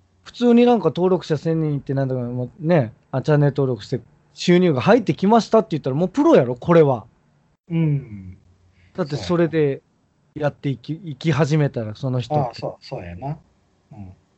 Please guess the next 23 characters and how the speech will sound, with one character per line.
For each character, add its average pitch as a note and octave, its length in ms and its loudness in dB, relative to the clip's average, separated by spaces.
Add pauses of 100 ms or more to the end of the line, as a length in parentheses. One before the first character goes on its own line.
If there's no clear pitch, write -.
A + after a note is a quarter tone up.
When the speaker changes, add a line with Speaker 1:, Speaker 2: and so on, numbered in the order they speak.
(560)
Speaker 1:
だ C4 140 4
け A#3+ 100 4
ど、 D#3+ 220 2 (1800)
な G#3 160 -4
ん F#3+ 60 -8
か、 C3 320 -4 (100)
ア G3+ 140 2
マ C4 180 4
か F#3 120 4
プ F#3+ 160 -2
ロ F3+ 140 2
か C#3+ 100 -2
っ - 40 -2
て C3+ 100 -10
も C3+ 200 -6
う C3 40 -8
そ-、 G#3 260 -12
そ B3+ 160 0
れ C4+ 100 0
っ - 20 -2
て A#2+ 480 -6
も B2+ 180 -6
う A2+ 60 -10